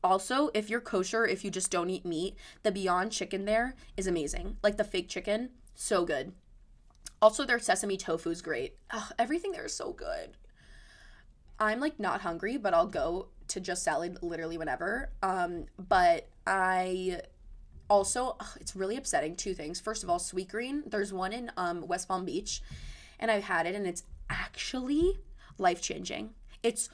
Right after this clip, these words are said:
so good. It's so expensive. Amazing. I, their dressing, I forgot which one I got. I think it was the Green Goddess. Insane. Insane. And then Cava. I've never had Cava. I've been dying to try Cava, but Cava is opening two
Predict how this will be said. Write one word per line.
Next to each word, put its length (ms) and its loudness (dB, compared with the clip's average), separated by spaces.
so 360 2
good. 320 0
It's 180 0
so 140 2
expensive. 580 0
Amazing. 560 0
I, 120 8
their 160 -2
dressing, 480 2
I 40 4
forgot 260 2
which 120 -8
one 100 0
I 60 2
got. 360 4
I 60 2
think 140 -4
it 20 -4
was 120 -4
the 60 -2
Green 240 -4
Goddess. 500 2
Insane. 560 0
Insane. 580 2
And 220 4
then 400 4
Cava. 640 6
I've 120 2
never 260 2
had 160 -2
Cava. 460 4
I've 160 0
been 140 -2
dying 260 2
to 40 -2
try 200 2
Cava, 460 0
but 280 4
Cava 600 6
is 200 -2
opening 520 -4
two 580 4